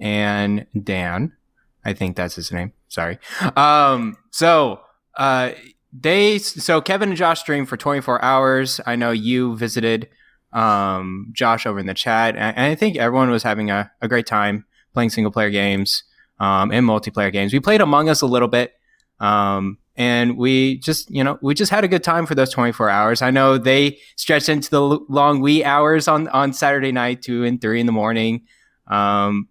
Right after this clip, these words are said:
I decided to split my streams. Um, so I did mine on Sunday, ten A M to ten P M.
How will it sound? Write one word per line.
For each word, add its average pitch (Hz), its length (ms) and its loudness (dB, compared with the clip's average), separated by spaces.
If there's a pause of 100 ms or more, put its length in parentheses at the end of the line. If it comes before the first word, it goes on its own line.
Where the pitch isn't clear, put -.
I 170 180 2
decided 104 600 -2 (120)
to 135 120 -4
split - 240 0
my 123 80 -2
streams. 95 600 -6 (480)
Um, 101 360 0
so 107 240 -2
I 147 160 2
did 151 160 0
mine 156 200 4
on 165 120 2
Sunday, 120 600 2
ten 147 240 -2
A 160 160 2
M 160 340 0
to 143 160 -4
ten 151 240 -6
P 104 180 -6
M. 87 320 -6